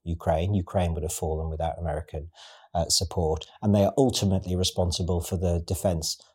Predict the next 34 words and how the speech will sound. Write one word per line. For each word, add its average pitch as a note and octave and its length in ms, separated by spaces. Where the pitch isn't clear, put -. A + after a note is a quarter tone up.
of F2+ 160
Israel. G2 400
And F2 80
we F2 80
saw A#2 300
that E2+ 300
after F#2 280
the F2 140
October E2+ 380
seventh E2 340
attacks, F2 400
where F2 400
the G2+ 140
United F#2 360
States E2+ 320
shifted, E2+ 480
I D#2 40
think E2+ 160
it D#2+ 40
was F#2 120
two, F2 640
um, E2+ 520
two G2+ 300
aircraft F2 380
carriers, D#2+ 380
I E2 60
think, E2 280
uh, F2 300
to F2+ 580
the G2+ 60
Mediterranean E2 840
as A2+ 140
a A2+ 60
warning A2+ 500